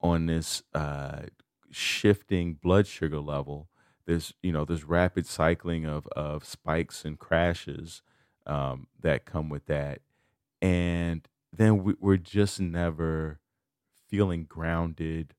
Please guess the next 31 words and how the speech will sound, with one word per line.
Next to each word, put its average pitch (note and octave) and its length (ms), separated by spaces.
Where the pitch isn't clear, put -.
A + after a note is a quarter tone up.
or D#2+ 180
peaceful D#2 1080
or C#2+ 180
present. D#2+ 880
Um, C#2+ 540
we F#2 80
d-, - 180
and F#2 180
we F#2 160
also, F2 640
for F2 140
me, F#2 440
I E2+ 80
don't E2+ 140
know E2 60
about D2+ 280
you, G#2 300
but F2+ 80
sometimes G#2 420
I F#2 120
d-, F#2 80
just F2+ 180
don't F#2 180
even F2+ 200
feel F2+ 320
safe E2 540
in D#2 140
my D2+ 220
own C#2+ 280
body C#2 400
because D#2 580